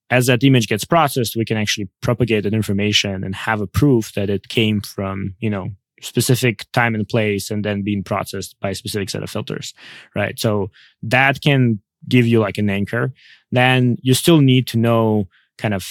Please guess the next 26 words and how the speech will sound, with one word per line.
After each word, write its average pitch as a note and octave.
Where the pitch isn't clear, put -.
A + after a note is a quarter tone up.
who C3
is B2+
publishing G#2+
what, G2
right? G2
Like, G2
we're A#2+
recording B2
this G2+
podcast, A2+
you A2
know, F#2
people A#2
listening A2
to G2+
it, G2
it C3
could E3
have B2+
been A2+
completely G2+
generated F#2+
at G#2
this G2
point, A1
right? A1+